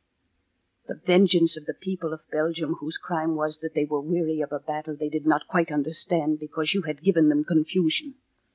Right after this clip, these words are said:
And so you stripped them of human dignity and made them slaves to live on bloody knees before the masters of your Reich. The vengeance of Holland. Oh, that will be a horrible vengeance, Nazi.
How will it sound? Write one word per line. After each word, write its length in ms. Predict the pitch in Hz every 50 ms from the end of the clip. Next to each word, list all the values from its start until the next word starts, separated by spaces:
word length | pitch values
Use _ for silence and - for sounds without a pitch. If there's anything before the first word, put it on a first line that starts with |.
| _ _ _ _ _ _ _ _ _ _ _ _ _ _
And 100 | - -
so 160 | - - 190
you 140 | 185 160 165
stripped 340 | - - - 214 202 - _
them 140 | 170 160 147
of 120 | 156 160
human 320 | - 208 196 165 156 160
dignity 520 | 156 175 170 156 - 147 147 - _ - 139
and 120 | 143 160
made 200 | 156 165 175 -
them 140 | 170 151 156
slaves 540 | - - - - 180 175 160 156 143 - -
to 100 | - 170
live 240 | 160 170 190 160 151
on 220 | 147 151 147 151
bloody 340 | 151 185 190 165 170 165 170
knees 400 | 170 175 190 185 165 147 151 -
before 300 | 160 156 - 170 170 151
the 100 | 160 160
masters 460 | 160 180 180 170 - - 151 143 -
of 80 | 160 165
your 200 | 180 180 175 165
Reich. 460 | 175 202 202 165 - - - - - - - - - - - - - - - - - - - - - - - - - - - - - - - - 208 - - - - - - - - _ _ - - - - -
The 100 | - -
vengeance 520 | - - 190 190 196 175 - 160 160 - -
of 80 | 151
Holland. 520 | - - 220 233 180 - - - - - - - _ _ _ _ _ _ _ - - _ - _ _ _ _ _ _ _ -
Oh, 160 | 196 190 185
that 300 | 156 - 190 175 - -
will 140 | - 165 151
be 160 | 156 170 165
a 80 | - 156
horrible 560 | 156 - - 180 147 147 127 156 165 160 160
vengeance, 580 | 151 156 147 139 156 156 - - - - - -
Nazi. 400 | 156 - 151 - - - -